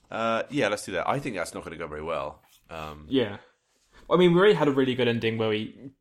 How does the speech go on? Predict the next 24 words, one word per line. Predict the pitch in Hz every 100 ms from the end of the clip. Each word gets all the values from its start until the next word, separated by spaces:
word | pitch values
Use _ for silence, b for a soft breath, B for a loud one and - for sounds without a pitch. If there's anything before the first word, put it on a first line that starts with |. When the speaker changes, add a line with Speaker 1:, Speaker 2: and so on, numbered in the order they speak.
| _
Speaker 2:
make | 131 123 120
a |
lot | 120 117
of | 117
money | 127 110 98 - _
by | 104 104 104 107 _ -
stealing | - - - 131 127
it | 127 -
back | 135 98 - - - _
from | - 123 104 107
the, | 107 - _ -
the | 117
bloody | 123 113 113
government. | 120 113 110 110 131 - 90
Speaker 1:
Yeah, | 92 87 85 _ _
that's | 90 -
true. | - 85 80 _ _ _ _
And | 98
we've | 98 101
had | 107
an | 98
ending | 95 90 90
where | 85 82
we | 82 82 -